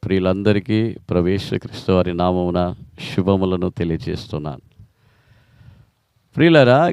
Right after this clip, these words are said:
గమనించండి, ఈరోజు ఎంతోమంది,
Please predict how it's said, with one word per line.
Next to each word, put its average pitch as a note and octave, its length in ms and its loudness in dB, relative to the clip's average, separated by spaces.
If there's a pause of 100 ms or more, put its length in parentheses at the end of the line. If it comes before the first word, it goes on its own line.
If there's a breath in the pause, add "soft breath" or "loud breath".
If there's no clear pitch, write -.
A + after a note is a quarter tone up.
గమనించండి, G#2+ 1000 0 (1600)
ఈరోజు C3 760 4 (560 loud breath)
ఎంతోమంది, G#2+ 840 0